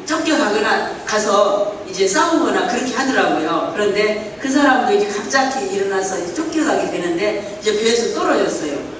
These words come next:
그런데 사실인지 아닌지는 모르지만 남진이라는 사람이 군대 가가지고 가수 남진이라는 사람이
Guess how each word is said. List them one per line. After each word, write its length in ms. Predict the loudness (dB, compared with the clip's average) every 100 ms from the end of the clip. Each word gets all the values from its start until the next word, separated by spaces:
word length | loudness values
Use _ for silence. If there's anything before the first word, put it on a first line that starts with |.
| -10 -2
그런데 520 | 0 2 2 0 -2
사실인지 500 | -2 0 2 0 0
아닌지는 480 | 0 0 0 0 0
모르지만 640 | 2 2 0 0 0 -2 -6 -6
남진이라는 800 | 0 2 4 4 4 4 2 2
사람이 360 | 2 2 2 0
군대 300 | -2 -2 0
가가지고 840 | 2 2 2 2 4 4 2 -2
가수 300 | 0 0 2
남진이라는 720 | 0 2 2 4 2 2 0
사람이 340 | -2 -2 -2